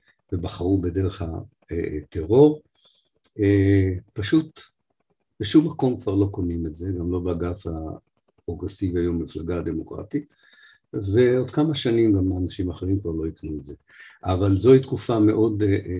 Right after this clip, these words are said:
אה, משמעותית, אה, שבה, אה, עדיין המנהיגות הפלסטינית והחברה הפלסטינית בשטחים עומדת מול שתי אופציות של, של מאבק, אה,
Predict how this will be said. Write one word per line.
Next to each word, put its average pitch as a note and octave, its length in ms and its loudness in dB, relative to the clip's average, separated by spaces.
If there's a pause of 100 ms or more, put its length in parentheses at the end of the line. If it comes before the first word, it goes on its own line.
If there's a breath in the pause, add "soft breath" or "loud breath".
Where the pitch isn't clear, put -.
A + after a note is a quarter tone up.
(160)
אה, F2 200 -6
משמעותית, F#2 920 -4 (640 soft breath)
אה, G2 220 -4
שבה, A2+ 800 0 (160)
אה, G2 380 -4 (760)
עדיין A2 500 4
המנהיגות F#2 540 2
הפלסטינית G2 960 0
והחברה F2+ 460 -6
הפלסטינית E2 680 -8
בשטחים G2+ 640 -4 (840)
עומדת G#2 460 4
מול F#2 160 0
שתי A2+ 280 -2
אופציות G2+ 480 -2
של, F2+ 220 -2 (100)
של F2 260 -4
מאבק, F2+ 600 0 (800)
אה, F#2+ 520 2